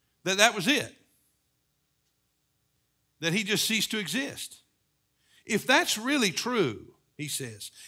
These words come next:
"if there be no resurrection of the dead," then he says this, "then is Christ not risen."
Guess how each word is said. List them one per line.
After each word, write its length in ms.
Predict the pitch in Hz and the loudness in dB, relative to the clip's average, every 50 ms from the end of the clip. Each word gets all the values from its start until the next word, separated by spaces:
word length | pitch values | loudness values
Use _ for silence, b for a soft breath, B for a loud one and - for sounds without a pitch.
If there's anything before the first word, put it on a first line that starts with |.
| B - | B 0
"if 180 | 190 180 165 | 0 0 2
there 160 | - 196 185 165 | 2 0 0 0
be 280 | 131 131 226 285 302 | 0 0 0 0 2
no 180 | 294 294 285 262 | 2 2 2 4
resurrection 760 | 226 233 240 220 160 196 185 180 196 202 190 - - 180 170 | 4 4 4 4 2 0 0 0 0 0 0 -2 -6 -6 -6
of 100 | 160 147 | -6 -6
the 80 | 131 143 | -6 -4
dead," 400 | 135 156 147 127 120 120 120 B B B B B B _ - | 0 2 2 2 2 0 -4 B B B B B B _ 0
then 140 | 175 202 208 | 0 2 2
he 80 | 190 | 2
says 260 | - - 196 170 135 | 0 0 0 0 0
this, 300 | 143 180 165 139 - - b b b b _ | 0 0 0 0 0 -4 b b b b _
"then 260 | - 139 175 202 208 | 0 2 4 4 4
is 220 | 202 175 156 139 - | 2 0 -2 -4 -4
Christ 540 | - - 214 202 175 160 160 151 - - 156 | -2 2 4 4 6 6 4 2 -2 -4 -4
not 320 | 156 156 151 151 143 131 | 0 0 0 0 -2 -2
risen." 420 | 143 143 135 120 104 - 104 104 | -2 -2 -2 -2 -4 -8 -12 -16